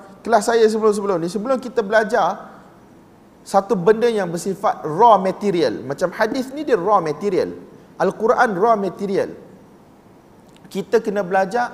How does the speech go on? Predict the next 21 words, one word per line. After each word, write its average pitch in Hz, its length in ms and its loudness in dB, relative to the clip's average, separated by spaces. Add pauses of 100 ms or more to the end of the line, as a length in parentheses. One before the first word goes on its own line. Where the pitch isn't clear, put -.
asas-asas - 800 -8
ilmu 233 400 -4
ni 202 80 -6
dulu. 139 240 -6 (560)
Sebelum 247 320 -2
mengaji 214 320 -2
hadis, 220 320 -2
mengaji 196 320 -4
Quran, 165 480 -4
kita 185 160 -6
kena 226 160 -8
mengaji 247 240 -2
fiqh. 285 240 0 (560)
Supaya 240 720 0
kita 214 240 0
dapat, 226 480 -2
dapat 226 400 2
satu 202 240 -2
gambaran 202 560 2
yang 156 160 -4
jelas. 175 480 -2